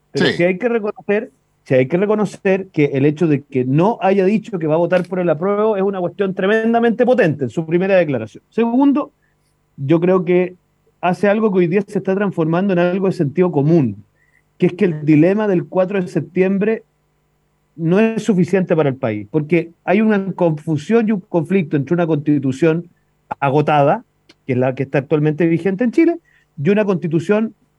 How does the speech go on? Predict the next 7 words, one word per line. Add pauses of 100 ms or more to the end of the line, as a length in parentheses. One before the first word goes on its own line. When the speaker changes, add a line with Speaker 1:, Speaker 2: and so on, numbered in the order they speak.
(220)
Speaker 1:
yo
creo,
esto
es
mi
opinión, (280)
mala,